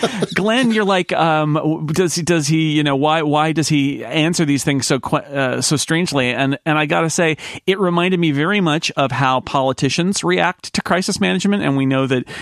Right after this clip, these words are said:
Speaker 2: he's been traveling the country and, and, and, uh, learning things in areas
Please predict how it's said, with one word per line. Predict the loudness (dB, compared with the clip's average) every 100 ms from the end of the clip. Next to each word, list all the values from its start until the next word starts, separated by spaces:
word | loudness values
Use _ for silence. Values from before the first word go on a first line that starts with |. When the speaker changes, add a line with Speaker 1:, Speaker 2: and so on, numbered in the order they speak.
| -4
Speaker 2:
he's | 0 0
been | 0 -2 0
traveling | 0 0 0 0
the | 0
country | 0 0 0 0
and, | 0 -2 -2 -2
and, | -2 -2 -2
and, | 0 0 0
uh, | 0 -2 -6 -2
learning | 0 2 0 0 -2
things | 0 0 0 0
in | 0 0
areas | 0 0 2 0 0